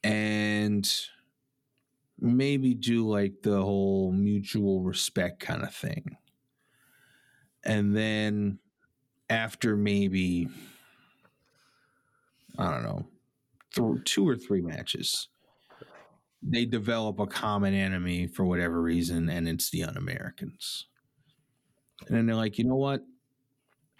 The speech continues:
I, I respect you and what you do in that ring. Why don't we team up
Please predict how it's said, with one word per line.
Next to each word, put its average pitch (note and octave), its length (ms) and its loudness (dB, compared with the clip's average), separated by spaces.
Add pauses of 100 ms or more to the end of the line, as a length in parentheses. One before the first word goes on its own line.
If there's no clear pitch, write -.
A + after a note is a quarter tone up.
(540)
I, A#2 320 0
I G2 240 -2
respect D#3 760 -2
you C#3 580 2
and - 140 -6
what A2+ 280 0
you A2 80 0
do B2 260 2
in A#2+ 60 0
that A#2+ 200 0
ring. A2 600 0 (1160)
Why A#2 480 2
don't B2+ 320 2
we G2+ 640 2 (360)
team G#2+ 420 2
up F2 340 -2